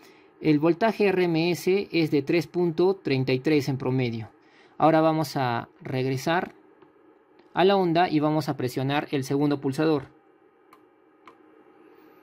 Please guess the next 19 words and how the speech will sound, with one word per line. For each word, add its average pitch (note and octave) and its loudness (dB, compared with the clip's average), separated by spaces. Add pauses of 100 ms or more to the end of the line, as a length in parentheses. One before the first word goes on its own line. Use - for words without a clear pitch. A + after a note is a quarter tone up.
(160)
Recordemos G3 2
que F3+ 2
esta F#3 2
onda F3+ 2
debe-, C#3+ 0
debería C#3+ 2
haber E3+ 0
sido F3 0
de C#3 0
diez F3+ -2
kilohertz F3+ -2
con D#3 -2
un E3+ 0
duty E3+ 2
cycle E3+ 0
del C3+ 0
veinticinco C3 -2
por C#3 -4
ciento. C#3 -2